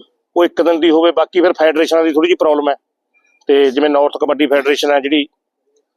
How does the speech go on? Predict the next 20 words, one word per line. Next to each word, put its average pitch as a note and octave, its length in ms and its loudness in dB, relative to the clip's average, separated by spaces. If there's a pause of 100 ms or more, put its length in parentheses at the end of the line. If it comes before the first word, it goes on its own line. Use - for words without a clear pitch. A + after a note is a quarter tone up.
(240)
ਤੇ C#3 380 2
ਮੇਜਰ C3 320 -2
ਲੀਗ D3+ 180 -2
ਕਬੱਡੀ B2+ 360 -2
ਹੈ, A#2 60 0 (520)
ਇਹ E3+ 100 4
ਆਪ D#3 140 2
'ਚ - 80 -6
ਇਕੱਠੀਆਂ D#3 360 -2
ਕਿਤੇ C#3+ 160 0
ਖੇਡਦੀਆਂ C3 400 -2
ਨੇ। B2+ 80 -4 (680)
ਅਸੀਂ C#3+ 180 -2
ਤਾਂ D#3+ 80 2
ਇਹਨਾਂ E3+ 100 0
ਨੂੰ F3+ 100 0
ਬੇਨਤੀ D#3 300 -2
ਕੀਤੀ D3 220 -2
ਸੀ D#3 120 0
ਵੀ D3+ 280 0